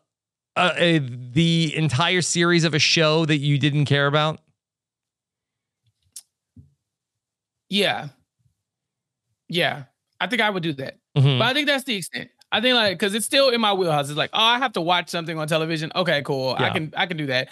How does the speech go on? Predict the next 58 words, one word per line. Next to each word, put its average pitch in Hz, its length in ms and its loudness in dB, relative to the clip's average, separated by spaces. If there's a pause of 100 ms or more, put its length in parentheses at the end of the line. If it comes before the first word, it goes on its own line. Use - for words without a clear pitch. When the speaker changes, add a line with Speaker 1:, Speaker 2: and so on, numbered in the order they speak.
(180)
Speaker 2:
I 214 80 0
gotta 233 140 2
watch 220 160 2
something 202 180 -2
I 185 60 0
don't 170 160 0
like. 175 340 0 (160)
That's 233 160 0
fine. 170 300 2
I'll 175 180 2
do 156 160 -4
it." 147 220 -4 (180)
Like, 175 80 0
I've 196 60 2
Speaker 1:
Been 165 80 2
Speaker 2:
watched 170 140 2
Speaker 1:
there, 156 140 2
Speaker 2:
stuff 165 80 0
I 160 40 2
Speaker 1:
done 143 140 0
Speaker 2:
didn't 120 140 2
like 117 120 -2
Speaker 1:
that. - 140 -16
Right. 107 260 -2
Speaker 2:
less. 135 240 -4 (140)
Right, 208 280 2
exactly. 175 400 0
Speaker 1:
<laughs> 120 100 4 (400)
Speaker 2:
So, - 160 -4
yeah, 208 240 0
I 190 100 -2
think 254 140 0
I'll 226 140 2
do 190 160 -4
that. 156 280 0 (180)
There, 294 180 0 (180)
but 254 140 2
I 349 80 2
do 294 140 -2
have 208 160 2
my 160 120 -2
limits 120 300 -8
'cause 247 180 -10
I'm 320 80 -2 (340)
not, 359 100 -2
like, 226 260 0 (500)
I'm 359 120 -2 (160)
not, - 100 -12 (540)
that's 294 180 0
not, - 160 -4
impressing 320 340 -2
people 247 240 -2
isn't, 196 240 -4
it 170 280 -4
doesn't 202 260 -2
move 147 220 -6
me. 139 120 -4
Speaker 1:
Okay. 101 140 -2